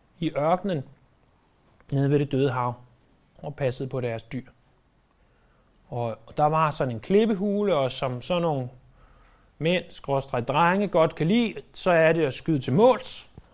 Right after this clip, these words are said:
Og, og der var en klippehule, og de sagde, "Lad os prøve at kaste nogle sten derop," og det gjorde de. Og efter, i hvert fald som historien går, så hører de noget, der, der siger klirr, og, og de kravler op og ind i klippehulen. Og, øhm,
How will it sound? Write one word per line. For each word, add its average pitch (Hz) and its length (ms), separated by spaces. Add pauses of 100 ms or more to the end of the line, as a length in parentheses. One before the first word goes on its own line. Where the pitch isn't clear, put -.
(160)
Og, 160 240
og 143 160
der 165 60
var 156 200
en 127 100 (400)
klippehule, 202 520
og 139 60
de 151 100
sagde, 147 400
"Lad 143 120
os 135 60
prøve 160 420
at 135 80
kaste - 300
nogle 127 120
sten 160 320
derop," 156 320
og 147 80
det 151 120
gjorde 165 380
de. 117 60 (1120)
Og 139 300
efter, 139 160
i 160 60
hvert 180 120
fald 185 140
som 139 200
historien 156 380
går, 175 220
så 165 200 (460)
hører 160 180
de 156 80
noget, 147 260
der, 143 100 (420)
der 127 80
siger 113 260
klirr, 202 320 (560)
og, 160 200
og 147 140
de 160 60
kravler 139 420
op 151 280 (100)
og 147 180
ind 175 220
i 175 180
klippehulen. 127 600 (2250)
Og, 120 320
øhm, 107 160